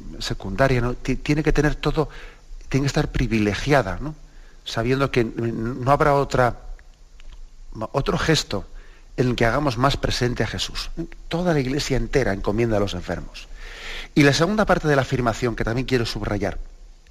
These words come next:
encomienda a los enfermos al Señor sufriente y glorificado. Jesús es, ahora mismo está glorificado, ¿no? Pero fijaros que dice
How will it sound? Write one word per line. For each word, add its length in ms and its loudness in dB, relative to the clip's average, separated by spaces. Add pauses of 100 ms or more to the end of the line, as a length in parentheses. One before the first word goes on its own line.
(840)
encomienda 440 4
a 40 4
los 140 2
enfermos 480 2
al 140 6
Señor 460 2 (280)
sufriente 1040 2 (100)
y 120 4
glorificado. 880 0 (640)
Jesús 480 0
es, 380 2 (640)
ahora 220 2
mismo 220 0
está 160 0
glorificado, 680 2
¿no? 100 2
Pero 240 2
fijaros 340 0
que 120 0
dice 340 2